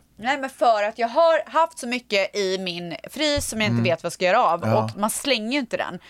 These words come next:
Speaker 1: Men efter sex månader så är den inte bra längre.
Speaker 2: Nej.
Speaker 1: Så då ska man inte ge den till barnet.
Speaker 2: Nej.
Speaker 1: Och jag sparar ju alltid under sex månader, för att blir det så att de blir sjuka, får ögoninflammation, vad det än kan vara, så använder man bröstmjölken.
Speaker 2: Mm.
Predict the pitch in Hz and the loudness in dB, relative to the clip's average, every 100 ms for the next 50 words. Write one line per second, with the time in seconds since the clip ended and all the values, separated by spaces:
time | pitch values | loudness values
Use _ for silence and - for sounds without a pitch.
0 | - - 226 226 247 - 262 - 214 - | -20 -6 -4 -2 -4 -2 0 0 -2 -4
1 | 220 202 175 175 180 - 196 180 185 202 | 0 2 2 -2 -4 -2 -2 -2 -6 -6
2 | 202 202 294 254 196 139 139 147 208 214 | -6 2 4 4 4 4 2 0 -4 -4
3 | 233 254 247 202 185 185 190 175 196 190 | -2 -2 0 0 -2 -4 0 2 2 -2
4 | - 131 135 147 233 247 247 220 - 262 | -2 0 2 0 0 2 2 -2 0 2
5 | 220 254 247 220 202 190 202 180 196 180 | 4 4 2 0 -6 -4 -4 -4 -4 -4
6 | 170 196 190 - 202 233 220 190 170 175 | -2 -2 -4 -6 -2 -2 0 0 0 -2
7 | 175 - 285 247 - 240 233 - 233 226 | -4 0 0 0 -2 -2 0 0 2 2
8 | 208 214 226 208 208 202 - - 233 233 | -2 -6 -4 -2 -2 -4 -10 -2 0 2
9 | 226 208 220 233 208 - 185 185 175 170 | 0 -2 0 2 2 2 0 0 -4 -2
10 | 170 180 - 160 156 196 - 131 131 | 0 0 -2 -6 -2 -4 -2 -4 -4